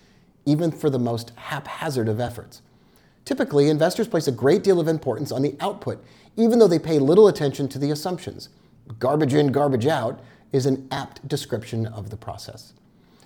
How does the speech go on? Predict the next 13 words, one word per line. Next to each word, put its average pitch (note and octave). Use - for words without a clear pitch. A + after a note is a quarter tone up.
In D#3+
Security A3
Analysis, B2
Graham C#3+
and D#3+
Dodd A2
discussed D3+
the E3+
concept B2+
of A#2
a C3
range D3+
of C#3